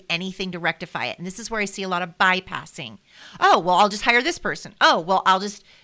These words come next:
download this D I Y freebie." Or, "Oh, I'll just change my offer and do another webinar." Like, we'll bypass it before we'll accept, "Oh, wait a minute." Somewhere along the line, I went out of my flow state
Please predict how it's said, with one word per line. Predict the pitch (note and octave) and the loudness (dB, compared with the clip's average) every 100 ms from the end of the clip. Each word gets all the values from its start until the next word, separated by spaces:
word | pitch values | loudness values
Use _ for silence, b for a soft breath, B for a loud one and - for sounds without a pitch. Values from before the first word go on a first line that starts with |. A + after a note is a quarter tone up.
| - | -4
download | G3 G#3 A3+ G#3+ | 0 0 0 -2
this | A3 D#4+ - | -2 -2 -4
D | - F3+ | -6 2
I | D#3 | 2
Y | D#3 D3+ D#3 | 2 0 -2
freebie." | - E3 D#3 D3+ C3 | -4 -10 -8 -8 -6
Or, | F3+ | 2
"Oh, | - F4 D#3+ | 4 6 4
I'll | F3 | 0
just | F#3+ G#3+ - b b b - | 0 -8 -10 b b b -6
change | C4+ B3 | -4 -2
my | C4+ | 2
offer | E4 G#4 G#3+ | 2 2 0
and | F#3 | -2
do | F#3+ | -2
another | G#3 B3+ | -4 -2
webinar." | C#4+ E4 B3+ D#3+ | 0 2 2 0
Like, | F3 F3 - _ - | -2 -4 -6 _ -12
we'll | F#3 G3+ | -4 -4
bypass | D#3+ - G3 A3+ A#3 G#3+ F#3 | -4 0 4 4 4 -2 -2
it | F#3+ | -6
before | F#3 F3+ F#3 F3+ | -8 -6 -4 -4
we'll | F3+ E3+ - | -4 -6 -8
accept, | E3 - - G#3+ E3+ - - | -14 -10 -2 0 0 -2 -8
"Oh, | F3+ | -6
wait | F3 F#3+ | -2 -2
a | E3 | -4
minute." | B2 A2 - B B B | -8 -12 -14 B B B
Somewhere | - G#3 A3+ B3 | -4 0 2 2
along | G#3+ G3+ | 0 0
the | G3 | -2
line, | F3 E3+ E3+ F#3 - | -2 -2 -2 -4 -2
I | F3 F3 D#3+ E3+ | 0 0 -2 -6
went | E3 G3 F#3+ - | -6 -6 -6 -2
out | E3 G3 | 0 2
of | G#3+ | 0
my | F#3+ E3+ E3 E3+ b b _ | -2 -2 -2 -6 b b _
flow | - G3 G3 F#3+ | -10 -2 0 0
state | - F3 D#3 F#3 G#3+ | -4 -4 -4 -4 -8